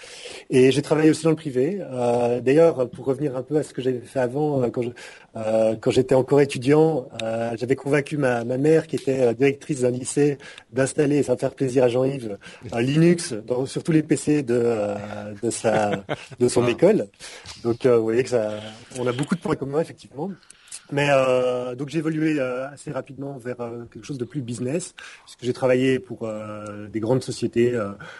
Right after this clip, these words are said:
Speaker 1: euh, dans la banque, dans l'assurance, des sociétés de conseil, et puis après quelques temps, j'ai rejoint l'E S S E C,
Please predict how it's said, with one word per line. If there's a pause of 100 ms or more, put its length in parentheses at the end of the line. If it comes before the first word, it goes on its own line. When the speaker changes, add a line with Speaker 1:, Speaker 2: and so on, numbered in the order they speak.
(240)
Speaker 1:
euh,
dans
la
banque,
dans
l'assurance,
des
sociétés
de
conseil,
et
puis
après
quelques
temps,
j'ai
rejoint
l'E
S
S
E
C,